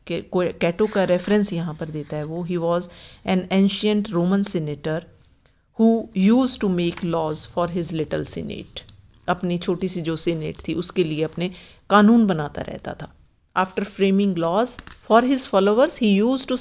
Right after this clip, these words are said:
sit down to listen attentively to the praise which they are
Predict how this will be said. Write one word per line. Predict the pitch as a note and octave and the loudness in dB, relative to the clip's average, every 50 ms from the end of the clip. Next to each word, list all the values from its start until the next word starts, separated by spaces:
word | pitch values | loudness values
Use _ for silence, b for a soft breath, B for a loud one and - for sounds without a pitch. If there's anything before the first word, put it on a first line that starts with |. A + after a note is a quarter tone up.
| - - | 6 6
sit | A#3 A3+ A3+ - | 6 6 6 2
down | G#3+ A3 A3+ A#3 | 2 2 2 0
to | A3 G#3+ | 0 -2
listen | F3+ F3 F3+ F#3 - G#3 G3 | 0 0 0 0 0 -2 -2
attentively | G3 - F#3+ F#3+ - - F3 E3 D3+ D#3 D#3+ C#3+ - C#3+ D#3 D3+ - E3 | -2 -4 -6 -4 -2 -2 -2 -2 -2 -4 -6 -6 -4 -6 -6 -6 -6 -6
to | D#3 | -4
the | D#3+ D#3+ D#3 - | -4 -4 -4 2
praise | - F#3 F#3 F#3+ F#3+ G3+ G3 B B B B B B B F3 | 4 6 6 6 4 4 2 B B B B B B B 2
which | G#3+ A#3 - - | 4 4 4 0
they | - C#3+ F3 E3 D#3+ | -2 0 0 0 0
are | - - D#3+ | 0 -2 -2